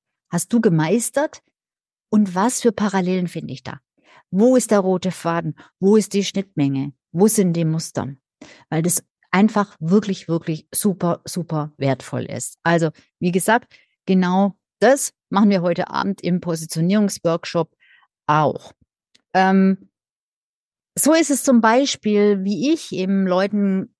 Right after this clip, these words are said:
gut helfen kann oder dieses Motiv habe, ich gehöre noch lange nicht zum alten Eisen, ich kann immer noch was Neues lernen und es nährt mich und es motiviert mich und es macht mir Spaß und das will ich haben. Das ist das, was mir den Antrieb gibt.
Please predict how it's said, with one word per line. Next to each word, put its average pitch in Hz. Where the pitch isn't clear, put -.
gut 202
helfen 190
kann 170
oder 156
dieses 180
Motiv 185
habe, 175
ich -
gehöre 180
noch 165
lange 202
nicht 233
zum 214
alten 190
Eisen, 175
ich -
kann 127
immer 233
noch 196
was 180
Neues 170
lernen 156
und 156
es -
nährt 170
mich 151
und 165
es 143
motiviert 156
mich 131
und 160
es -
macht 151
mir 156
Spaß 202
und 170
das 160
will 139
ich 135
haben. 202
Das 156
ist 165
das, 170
was 160
mir 175
den 156
Antrieb 277
gibt. -